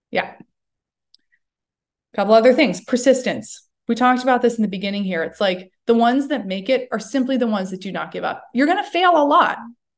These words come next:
We all do. I've had moments, I've had months, like, where I'm in a pit where I'm like,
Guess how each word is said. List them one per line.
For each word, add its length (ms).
We 140
all 240
do. 380
I've 160
had 220
moments, 400
I've 100
had 240
months, 560
like, 340
where 340
I'm 220
in 80
a 160
pit 400
where 140
I'm 80
like, 160